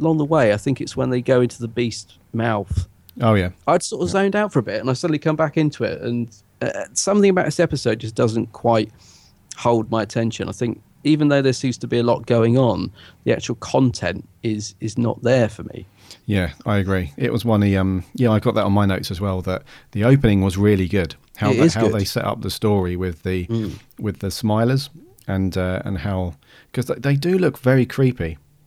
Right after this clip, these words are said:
Speaker 1: They're brilliant. I, I
Speaker 2: You know?
Speaker 1: remember when seeing the early,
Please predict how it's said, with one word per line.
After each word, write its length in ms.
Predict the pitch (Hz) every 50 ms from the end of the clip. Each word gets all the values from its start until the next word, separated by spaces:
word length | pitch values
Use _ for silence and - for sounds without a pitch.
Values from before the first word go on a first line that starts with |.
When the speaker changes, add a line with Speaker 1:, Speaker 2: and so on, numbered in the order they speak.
| _ _ _ -
Speaker 1:
They're 120 | - 185
brilliant. 560 | 175 165 - 190 208 226 247 240 185 127 104 -
I, 40 | -
I 60 | 156
Speaker 2:
You 80 | 180 175
know? 140 | - 185
Speaker 1:
remember 380 | 185 190 - 208 214 - 214 214
when 320 | 196 190 190 190 190 185 - -
seeing 320 | 135 - - 175 180 175 170
the 100 | - -
early, 400 | 147 170 175 170 165 160 160